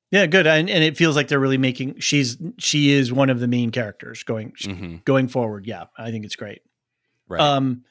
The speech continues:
Speaker 1: also interesting, too, that Lanfear, we are seeing that she's got motives that aren't necessarily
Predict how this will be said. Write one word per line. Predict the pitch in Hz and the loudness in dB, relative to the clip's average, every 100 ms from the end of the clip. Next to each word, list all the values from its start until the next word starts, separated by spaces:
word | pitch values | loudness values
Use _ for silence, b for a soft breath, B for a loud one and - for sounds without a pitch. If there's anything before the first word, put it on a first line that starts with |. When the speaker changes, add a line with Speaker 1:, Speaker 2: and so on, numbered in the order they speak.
| b | b
Speaker 1:
also | - 185 202 | 2 4 4
interesting, | 170 156 160 143 131 | 2 2 2 2 2
too, | 123 165 156 127 123 135 | 0 2 4 4 2 0
that | 127 127 139 | -2 -2 2
Lanfear, | 139 131 123 131 123 120 113 b b b b _ - | 2 2 0 0 0 0 -2 b b b b _ 0
we | 139 | 2
are | 131 123 | 4 2
seeing | - 147 135 | 2 4 4
that | 127 135 | 2 0
she's | - 135 | 0 0
got | 131 127 120 - - - _ _ _ _ _ _ | 2 2 2 -2 -12 -20 _ _ _ _ _ _
motives | 147 143 143 139 123 | 0 4 4 4 2
that | 117 127 | 0 0
aren't | 127 160 | 0 0
necessarily | 127 117 135 131 127 120 | -2 -2 -2 0 0 0